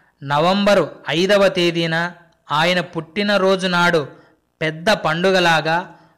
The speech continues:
వేల మంది జనులు ఉత్సవంలాగా జరుపుకుంటారు. స్వామి పుట్టినరోజు ఆయనను నమ్మిన భక్తులందరికీ మహోత్సవం. ఆ రోజున అన్నదాన కార్యక్రమం విశేషంగా జరుపబడుతూ ఉంటుంది.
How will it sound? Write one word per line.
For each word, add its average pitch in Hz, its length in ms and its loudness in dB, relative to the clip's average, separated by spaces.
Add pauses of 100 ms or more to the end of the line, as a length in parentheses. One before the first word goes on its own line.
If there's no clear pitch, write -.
వేల 170 480 0
మంది 190 340 -2
జనులు 160 600 -2 (140)
ఉత్సవంలాగా 165 800 0
జరుపుకుంటారు. 147 840 -6 (640)
స్వామి 170 500 -2
పుట్టినరోజు 175 880 0 (440)
ఆయనను 185 640 -2 (220)
నమ్మిన 165 360 -6
భక్తులందరికీ 165 880 -4
మహోత్సవం. 147 720 -6 (840)
ఆ 143 140 0
రోజున 165 580 -2 (400)
అన్నదాన 208 540 0
కార్యక్రమం 170 720 -2
విశేషంగా 170 680 -2
జరుపబడుతూ 160 640 -4
ఉంటుంది. 127 500 -10